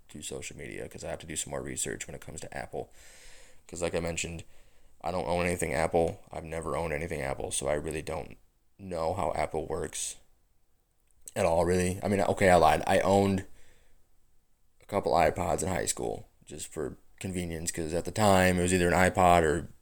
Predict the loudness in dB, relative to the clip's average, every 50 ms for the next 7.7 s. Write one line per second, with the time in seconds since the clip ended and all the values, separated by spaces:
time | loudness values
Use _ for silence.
0 | _ -12 -8 -6 -6 -6 -6 -6 -8 -8 -12 -14 -10 -10 -10 -8 -8 -10 -8 -6
1 | -6 -6 -6 -6 -4 -4 -4 -2 -4 -4 -4 -6 -6 -8 -10 -14 -16 -20 -20 -20
2 | -20 -20 -20 -20 -18 -16 -14 -14 -16 -16 -18 -20 -20 -14 -12 -12 -12 -12 -14 _
3 | -20 -18 -16 -14 -12 -10 -10 -8 -10 -10 -10 -12 -12 -10 -8 -8 -10 -10 -12 -12
4 | -10 -10 -12 -12 -14 _ -20 -20 -20 -20 -20 -20 -20 -20 -20 -20 -20 -20 -18 -16
5 | -12 -10 -10 -8 -6 -4 -4 -4 -4 -4 -6 -2 -2 0 2 2 0 0 -2 -2
6 | -2 0 -2 -2 -2 -2 -2 -4 -4 -4 -2 2 2 2 2 4 6 6 6 8
7 | 8 8 10 10 8 8 6 6 6 4 4 2 0 -6